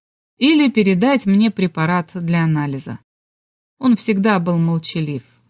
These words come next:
задумчив и, как мне казалось, немного пьян. У меня создалось впечатление, будто он чем-то расстроен.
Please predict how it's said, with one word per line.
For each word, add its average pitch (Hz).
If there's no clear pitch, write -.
задумчив 220
и, 214
как 196
мне 175
казалось, 170
немного 208
пьян. 151
У 185
меня 226
создалось 202
впечатление, 196
будто 196
он 190
чем-то 185
расстроен. 180